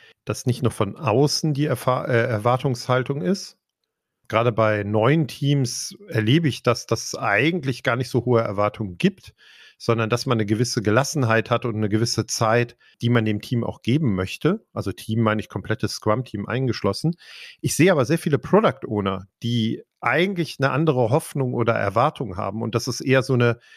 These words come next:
teaminterne oder vielleicht beim Product Owner liegende interne Erwartungshaltung ist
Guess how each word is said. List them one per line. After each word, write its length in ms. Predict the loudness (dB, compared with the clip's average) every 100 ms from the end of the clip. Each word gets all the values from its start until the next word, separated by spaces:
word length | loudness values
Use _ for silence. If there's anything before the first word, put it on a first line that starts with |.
| -20 _ -8
teaminterne 960 | 0 2 2 4 2 4 2 4 2
oder 200 | 0 0
vielleicht 300 | 2 0 2
beim 160 | 0 0
Product 420 | 2 2 2 -2
Owner 240 | -2 0
liegende 440 | 0 -2 -2 0 0
interne 920 | 2 2 2 2 2 4 2 -2 -2
Erwartungshaltung 840 | -2 0 0 0 -8 -4 -2 -2 -2
ist 280 | -2 -4